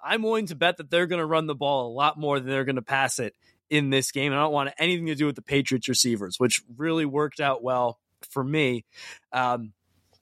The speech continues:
I think that's just what we need to do. Like, you know, you know, computers are so good at figuring out and projecting points, and a lot of times they're right and pretty accurate overall, but sometimes we just know more as, as fantasy football fans and guys who watch football and understand,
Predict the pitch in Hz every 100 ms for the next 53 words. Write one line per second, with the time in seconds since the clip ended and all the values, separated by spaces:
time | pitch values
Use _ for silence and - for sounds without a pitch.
0 | _ _ 156 214 240 220 220 190 196 185
1 | 160 156 160 123 98 - - - 165 -
2 | - - _ _ _ - 208 196 226 170
3 | 131 175 - 240 247 240 175 160 185 190
4 | 165 151 147 135 151 147 151 143 127 131
5 | - - 123 117 143 139 143 - 143 -
6 | 135 135 143 143 170 196 - 160 156 143
7 | 139 120 120 135 143 _ _ 123 127 139
8 | 127 127 - 131 127 123 117 117 127 -
9 | _ - 185 285 254 226 180 220 220 202
10 | 165 156 139 131 135 139 - 143 131 -
11 | 147 135 - 170 175 175 175 - 156 151
12 | 139 135 - 139 135 135 131 131 139 151
13 | 160 180 151 143 135 143 - 131 131 127
14 | 127 135 131 - 135 127 123